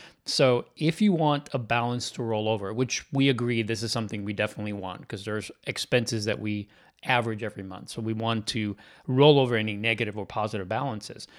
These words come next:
If you wanna do that, you can do that using this. So I love that. That's definitely a pro. The problem is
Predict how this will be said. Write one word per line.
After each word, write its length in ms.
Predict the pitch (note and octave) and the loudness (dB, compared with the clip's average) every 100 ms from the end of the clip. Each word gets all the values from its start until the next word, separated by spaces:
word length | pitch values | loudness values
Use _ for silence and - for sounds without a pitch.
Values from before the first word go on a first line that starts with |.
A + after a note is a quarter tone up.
| - - | -8 -4
If 160 | B2 | 0
you 80 | C3 | 0
wanna 240 | B2+ G3 | 2 4
do 140 | D3+ D#3 | 6 6
that, 200 | C3 A2+ | 4 2
you 160 | A#2+ C#3+ | -2 -4
can 280 | - B2+ | -4 -4
do 220 | B2 D#3 F3+ | 2 4 6
that 240 | C3 G2+ | 4 2
using 460 | G#2+ B2+ B2+ A2 F2+ | -2 -2 0 -2 -6
this. 200 | F2+ - | -8 0
So 80 | A2+ | 0
I 40 | |
love 320 | A#2+ C3+ C#3 | 6 8 8
that. 180 | A2+ F2 | 6 -2
That's 220 | A2 - | -4 -4
definitely 320 | A#2+ G#2 G#2+ G2+ | -2 -2 -4 -6
a 40 | |
pro. 340 | - E3 G2+ - - - _ | 2 4 2 -4 -18 -20 _
The 80 | - | -4
problem 480 | - D#3+ D#3 C3 D3+ | 8 10 10 6 4
is 400 | F#3+ C3 A2+ | 4 4 0